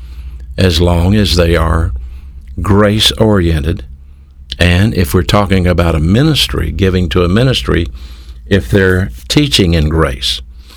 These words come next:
Now, here's some things I want to run over with you. God doesn't authorize any ministry to sell anything.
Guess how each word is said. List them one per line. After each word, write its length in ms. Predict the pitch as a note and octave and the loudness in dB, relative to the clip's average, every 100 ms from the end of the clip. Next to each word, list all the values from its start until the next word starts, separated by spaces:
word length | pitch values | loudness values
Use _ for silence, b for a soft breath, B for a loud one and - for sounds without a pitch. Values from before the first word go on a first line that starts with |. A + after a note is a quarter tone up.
| b b b - | b b b -2
Now, 120 | F#2 | 0
here's 320 | F#2 B2+ C3 - | 4 4 2 2
some 160 | G#2+ | 2
things 320 | G#2+ G#2 F2 | 2 2 2
I 20 | F#2 | 2
want 160 | F2+ | 2
to 80 | F2 | 2
run 100 | F2+ | 4
over 280 | A#2 A2+ D2+ | 2 2 0
with 140 | C#2+ | -4
you. 60 | C2 b b b b b | -8 b b b b b
God 240 | G2 B2 C#3 | 0 2 2
doesn't 300 | C3 B2+ G#2+ | 2 2 2
authorize 580 | G#2 G2+ G2 G2 F#2+ | 2 2 2 2 2
any 180 | G2+ A#2+ | 2 2
ministry 460 | G#2 G#2+ G2 - G2 | 2 2 0 0 0
to 100 | E2 | 0
sell 440 | - - G#2 G2+ | 0 2 2 2
anything. 500 | G2+ D#2+ D2+ C2 - | 2 0 -2 -4 -6